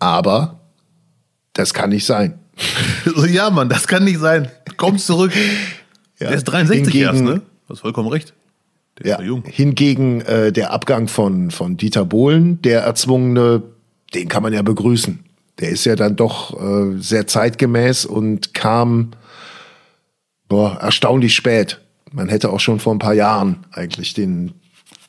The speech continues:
Speaker 1: den, den Strich ziehen können.
Speaker 2: Ja, der ist schon so lange am Start. Ich dachte wirklich, das gehört ihm alles.
Speaker 1: Mhm. Also, das war, glaub ich, auch die Aura, die immer,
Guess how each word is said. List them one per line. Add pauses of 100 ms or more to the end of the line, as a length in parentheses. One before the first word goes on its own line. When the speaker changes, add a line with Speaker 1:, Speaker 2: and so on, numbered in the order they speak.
(140)
Speaker 1:
den, (340)
den
Strich
ziehen
können. (1300)
Speaker 2:
Ja, (160)
der
ist
schon
so
lange
am
Start.
Ich
dachte
wirklich,
das
gehört
ihm
alles. (840)
Speaker 1:
Mhm. (480)
Also, (960)
das
war,
glaub
ich,
auch
die
Aura,
die
immer,